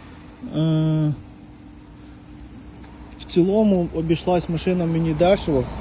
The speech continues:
І ремонт машини в Україні мені став всього-навсього тисячу сто доларів. Я рахую, що це взагалі дуже,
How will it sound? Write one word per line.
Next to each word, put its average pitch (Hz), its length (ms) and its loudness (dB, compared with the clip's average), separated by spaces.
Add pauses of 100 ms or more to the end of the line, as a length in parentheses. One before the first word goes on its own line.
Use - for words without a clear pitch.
(920)
І 190 340 4
ремонт 202 540 4
машини 202 460 2
в 170 80 4
Україні 190 480 4
мені 185 260 4
став 196 360 6 (680)
всього-навсього 180 760 6
тисячу 170 420 2
сто 151 320 0 (500)
доларів. 131 380 2 (800)
Я 180 140 6
рахую, 202 420 2
що 185 140 0
це 190 180 2
взагалі 175 640 2 (2000)
дуже, 185 360 4